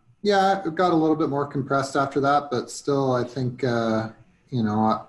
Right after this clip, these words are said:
it was fine. I mean, I was kinda hoping to <laughs> go to Mid-Ohio this weekend, at least, uh,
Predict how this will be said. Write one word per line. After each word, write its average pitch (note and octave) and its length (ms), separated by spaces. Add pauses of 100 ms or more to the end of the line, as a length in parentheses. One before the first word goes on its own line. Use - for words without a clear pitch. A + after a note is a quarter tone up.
it B2+ 180
was A#2+ 160
fine. A#2+ 320
I A#2 40
mean, A#2+ 180
I A#2+ 40
was A#2 160
kinda C3 220
hoping C3 300
to A#2 60
<laughs> A2+ 140
go F3+ 120
to B2 100
Mid-Ohio D3 540
this C#3 240
weekend, C3+ 320
at C3 60
least, C3 320
uh, A#2 240